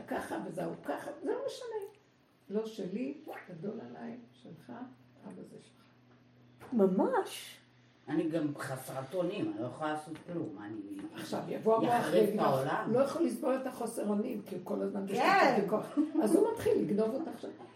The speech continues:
Speaker 1: השלמה, על השלמה, על קבלה, על הכנעה, על התמעטות, על הכרה, ככה וזהו. כי אני, אין לי כוח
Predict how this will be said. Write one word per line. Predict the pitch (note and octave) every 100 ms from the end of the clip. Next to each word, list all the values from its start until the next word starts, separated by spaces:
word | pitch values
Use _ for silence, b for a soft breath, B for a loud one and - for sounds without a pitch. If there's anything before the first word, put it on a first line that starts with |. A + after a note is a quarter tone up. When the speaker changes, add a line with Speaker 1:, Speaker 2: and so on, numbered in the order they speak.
| - - D4
Speaker 1:
השלמה, | D4 - C#4+ C4 G3 F#3+ G#3+ B3
על | B3
השלמה, | - G#3+ F#3+
על | E3+ -
קבלה, | - G#3 G3 F3 E3+
על | G3
הכנעה, | G3+ - F3
על | G3+ F#3 -
התמעטות, | G3+ E3 G#3+ G3+
על | G#3
הכרה, | D3+ - G#3+ F#4 -
ככה | C#4 - E4+ E4+
וזהו. | G#3 A#3 G#3+ - B B B -
כי | - F3+
אני, | D#3+ D#3 - G#3
אין | A3+ A#3
לי | G#3+ - - -
כוח | - F4 D#4+ F#3+ - -